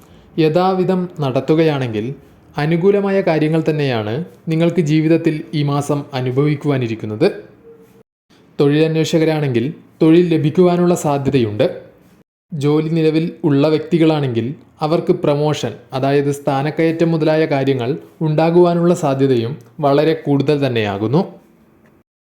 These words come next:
തൊഴിൽ മാറ്റത്തിലൂടെ അഭിവൃദ്ധി കൈവരിക്കുവാനും ഇവരെക്കൊണ്ട് സാധിക്കുന്നതാണ്.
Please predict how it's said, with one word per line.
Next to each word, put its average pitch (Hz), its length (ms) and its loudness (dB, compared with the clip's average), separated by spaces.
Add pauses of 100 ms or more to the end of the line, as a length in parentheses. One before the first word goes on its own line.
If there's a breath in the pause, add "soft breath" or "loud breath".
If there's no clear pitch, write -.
(280)
തൊഴിൽ 160 260 4
മാറ്റത്തിലൂടെ 156 680 2 (480)
അഭിവൃദ്ധി 180 480 2
കൈവരിക്കുവാനും 147 720 2 (320)
ഇവരെക്കൊണ്ട് 165 420 2
സാധിക്കുന്നതാണ്. 131 760 -2